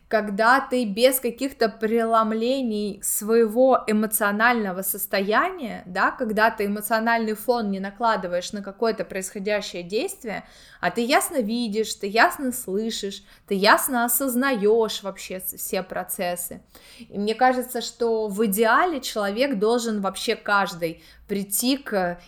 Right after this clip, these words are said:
ясновидению, яснослышанию, яснознанию, потому что все знания, которые мы получаем, вот даже, казалось бы, мы с тобой сейчас разговариваем, да,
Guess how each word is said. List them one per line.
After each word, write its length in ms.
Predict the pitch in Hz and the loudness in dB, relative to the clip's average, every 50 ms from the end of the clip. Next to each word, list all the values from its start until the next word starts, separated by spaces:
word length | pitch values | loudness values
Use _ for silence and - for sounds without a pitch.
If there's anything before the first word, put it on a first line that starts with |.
| _ - | _ -2
ясновидению, 920 | 202 220 220 - 208 190 185 196 220 247 214 208 202 208 202 196 190 180 175 | -2 -2 0 0 -2 -2 -2 -2 -2 -4 -4 -6 -6 -6 -6 -6 -6 -8 -6
яснослышанию, 960 | 180 175 - 165 160 160 - - 202 233 226 - - 202 185 175 170 170 170 | -8 -8 -8 -8 -10 -10 -6 -4 -4 -4 -4 -4 -6 -8 -8 -8 -8 -8 -6
яснознанию, 1200 | 175 165 - - 185 170 160 160 160 175 175 196 208 214 208 202 196 190 185 208 202 202 196 - - _ _ _ - - - - - - - | -6 -6 -6 -6 -6 -8 -8 -6 -2 2 4 4 4 4 2 0 0 0 0 0 0 -2 -2 -8 -12 _ _ _ -20 -20 -20 -20 -20 -10 -6
потому 300 | - 202 - 202 208 226 220 | -4 0 2 2 2 2 0
что 160 | - - 214 | 0 -2 -4
все 200 | - - 220 208 | -2 0 0 2
знания, 340 | 196 208 202 208 208 202 196 | 2 2 2 2 0 -2 -4
которые 440 | 196 202 196 - 220 220 220 226 226 | -4 -2 2 4 4 4 4 2 0
мы 160 | 226 233 240 240 | 0 -2 -2 -2
получаем, 720 | - 247 240 247 262 - - 330 381 381 285 208 202 - | -2 -2 -2 -2 -2 -2 -2 -2 -2 -2 -4 -6 -6 0
вот 140 | - 247 240 233 | 2 2 4 4
даже, 200 | 269 262 262 262 | 4 2 2 0
казалось 400 | - 262 254 269 262 247 240 233 | 0 0 0 2 2 0 0 0
бы, 120 | 214 226 240 | -2 -2 0
мы 140 | 240 254 254 | 0 0 0
с 60 | 254 | 0
тобой 300 | - 269 240 262 254 240 | 0 0 4 4 4 4
сейчас 500 | 240 - - - - 175 165 - - - - | 2 0 -4 -6 -8 -8 -8 -8 -12 -10 -8
разговариваем, 960 | 175 202 190 185 190 185 202 202 202 202 190 180 170 165 165 151 151 156 165 | -6 -6 -6 -6 -6 -4 -4 -2 0 0 0 0 0 -4 -6 -10 -14 -12 -6
да, 220 | 185 226 302 359 | -4 -4 -4 -4